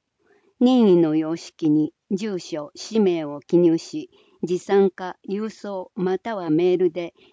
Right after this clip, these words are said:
病院建設推進室へ提出してください。いただいたご意見は、笠岡市新病院建設有識者会議の中で審議します。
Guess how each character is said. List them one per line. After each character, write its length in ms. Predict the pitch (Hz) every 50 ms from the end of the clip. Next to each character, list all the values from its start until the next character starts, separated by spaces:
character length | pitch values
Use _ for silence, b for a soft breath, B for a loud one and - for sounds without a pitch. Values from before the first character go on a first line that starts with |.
| b _
病 280 | - 220 208 220 220 226
院 200 | 226 226 220 208
建 260 | - - 214 214 214
設 320 | 196 - 214 202 - - 202
推 280 | 180 - - 220 233
進 280 | 196 - - 208 196 185
室 400 | - - 165 151 _ - 156 147
へ 120 | 143 147 -
提 160 | - 175 175 175
出 320 | 175 - 175 165 _ -
し 120 | 151 -
て 120 | - - 151
く 140 | - 160 143
だ 100 | 147 143
さ 220 | - _ 143 135
い。 100 | 127 - _ _ _ _ _ _ _ _ _ _ _ _ _ _ _ _ _ _
い 120 | - 185
た 180 | 180 - 214 208
だ 140 | 190 208 214
い 80 | 196
た 140 | - - 196
ご 140 | 180 190 196
意 60 | 190 -
見 300 | _ - 170 170 160 151
は、 220 | 151 151 147 b b b b b b -
笠 380 | - 190 185 - 220 214 214
岡 260 | 220 214 - 220 214
市 340 | 196 - - - 156 139 - _
新 380 | - - - 208 214 214 214 196
病 260 | 214 208 208 190 175
院 200 | 160 156 151 143
建 260 | - - 185 190 196
設 500 | - - 185 185 - _ - 170 175 - _
有 240 | 202 185 190 220 220
識 320 | 214 - 240 208 - 226
者 180 | - - 208 196
会 260 | - 208 208 196 180
議 120 | 156 160 151
の 140 | 147 147
中 320 | 147 156 165 170 - 156 139
で 200 | - - 139 -
審 300 | - - - 185 180 170
議 140 | 156 - -
し 160 | - - 135
ま 160 | 135 139 135
す。 200 | - _ - -